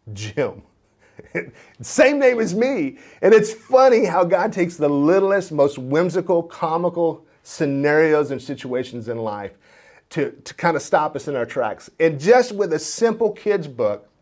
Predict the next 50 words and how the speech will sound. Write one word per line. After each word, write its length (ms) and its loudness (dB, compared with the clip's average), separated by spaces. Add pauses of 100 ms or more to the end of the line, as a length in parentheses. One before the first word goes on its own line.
(440)
uh, 340 0
just 280 -4
running 340 0
errands, 600 -6 (260)
I 160 0
just 200 -6
was 120 -2
convicted. 640 -2 (140)
And 100 -8
I 140 -4
just 200 -6
was 220 -4
like, 220 0
"Man, 500 -2 (300)
you 80 -2
know, 280 2
I 120 2
just 180 -4
not, 140 2
have 200 0
not 240 0
been 120 2
a 60 -2
nice 280 -4
guy 220 -2
today." 320 -10
So 400 4 (180)
I 60 8
wanna 180 8
be 140 2
a 60 4
good 200 2
influencer, 640 -4 (160)
not 300 0
just 260 0
to 140 2
the, 260 4 (320)
to 100 -4
the 80 8
world, 300 6
but 100 4
starting 300 2
with 120 -4
my 120 -6
family 440 -4
and 60 -8
the 60 -10
people 300 -6
around 320 -2
me. 200 -14